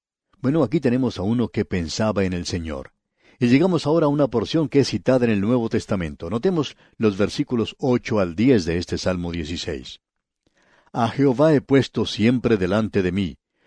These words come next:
porque está a mi diestra, no seré conmovido. Se alegró por tanto mi corazón,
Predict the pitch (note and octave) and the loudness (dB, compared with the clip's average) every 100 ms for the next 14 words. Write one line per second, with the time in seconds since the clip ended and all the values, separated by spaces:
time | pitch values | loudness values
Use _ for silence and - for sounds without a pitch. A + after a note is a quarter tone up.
0 | _ - A2 - G2+ - A#2+ B2+ G#2+ F2+ | _ -2 -2 2 0 2 0 2 0 2
1 | B2+ A2+ - A#2 G#2 - - G2 B2+ B2+ | 4 2 2 2 2 -2 -4 2 2 2
2 | A2+ B2 D#3+ C#3 A#2 G2 E2 E2 C2+ - | 4 4 4 2 2 0 -2 -8 -10 -14
3 | _ _ _ _ - - C#3+ C3+ A2 C#3 | _ _ _ _ -8 2 6 6 6 4
4 | D3+ A#2+ G2+ C3+ C#3 B2+ A2+ G2 G2 E2+ | 4 2 2 0 0 2 0 0 -2 -2
5 | - A2+ A2+ | 0 0 0